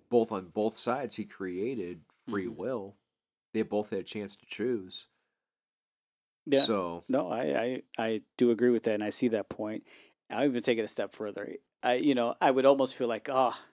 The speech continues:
Speaker 2: aha, it's a slam dunk," you know, l-, look at the God of the Old Testament, look at the God of the New Testament, completely different, completely opposite, until I find out that Christ is quoting the Old Testament.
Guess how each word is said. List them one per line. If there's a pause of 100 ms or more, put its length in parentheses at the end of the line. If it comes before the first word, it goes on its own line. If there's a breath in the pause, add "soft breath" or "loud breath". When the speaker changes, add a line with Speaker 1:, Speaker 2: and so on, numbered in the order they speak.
Speaker 2:
aha, (500 soft breath)
it's
a
slam
dunk,"
you
know, (220)
l-,
look
at
the
God
of
the
Old
Testament,
look
at
the
God
of
the
New
Testament, (380 loud breath)
completely
different,
completely
opposite, (1000 soft breath)
until
I
find
out
that (260)
Christ (100)
is
quoting
the
Old
Testament.